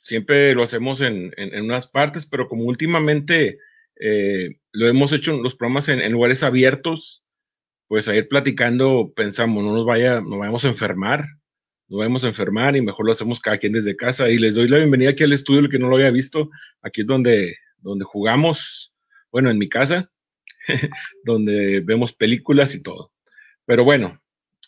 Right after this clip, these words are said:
eh, y, ah, saludos para Jesús Pérez. Oye, no ha llegado Tadei, no han llegado todos los demás. A lo mejor se les, se les fue el internet, no sé qué habrá pasado.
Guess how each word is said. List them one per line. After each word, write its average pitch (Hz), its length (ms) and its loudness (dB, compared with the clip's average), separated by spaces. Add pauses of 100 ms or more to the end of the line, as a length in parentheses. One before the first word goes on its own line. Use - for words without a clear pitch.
(140)
eh, 123 840 2 (180)
y, 135 180 2
ah, 147 120 2
saludos 139 240 2
para 143 160 2
Jesús 127 280 -6
Pérez. 123 420 2 (260)
Oye, 139 300 4
no 135 80 4
ha 139 40 4
llegado 151 320 6
Tadei, 151 460 4
no 190 80 0
han 170 80 -2
llegado 165 300 2
todos 170 140 -4
los 160 100 0
demás. 143 800 -6
A 110 60 -16
lo 110 80 -8
mejor 110 200 -6
se 151 120 -4
les, 117 260 -6
se 110 100 -8
les 104 160 -8
fue 110 120 -6
el 131 80 -2
internet, 110 420 -6
no 131 120 -4
sé - 120 -18
qué 120 60 -4
habrá 117 200 -2
pasado. 117 480 -8